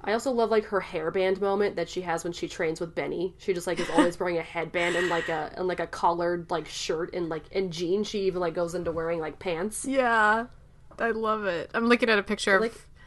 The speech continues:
Speaker 2: one of them where she, I think she was at Russian school or something, and she's got a, like, a navy blue skirt with buttons down the side,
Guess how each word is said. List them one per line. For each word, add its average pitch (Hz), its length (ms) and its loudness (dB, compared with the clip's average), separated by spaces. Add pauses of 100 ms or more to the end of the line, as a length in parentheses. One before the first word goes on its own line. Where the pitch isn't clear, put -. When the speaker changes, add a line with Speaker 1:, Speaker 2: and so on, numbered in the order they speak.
(480)
Speaker 2:
one 202 320 2
of 185 100 -4
them 185 220 2
where 185 100 0
she, 175 640 -2
I 190 60 -6
think 185 200 -8
she - 140 -8
was 175 140 -6
at 180 260 2 (800)
Russian 190 420 -2
school 180 580 0
or 175 100 2
something, 170 580 -2
and 165 160 -4
she's 185 320 -4
got 185 400 6
a, 170 480 0 (1300)
like, 208 140 -4
a 175 180 -2 (280)
navy 196 420 2
blue 185 300 0
skirt 180 500 2
with 170 220 -8
buttons 190 340 2
down 175 220 6
the 170 80 -4
side, 170 600 6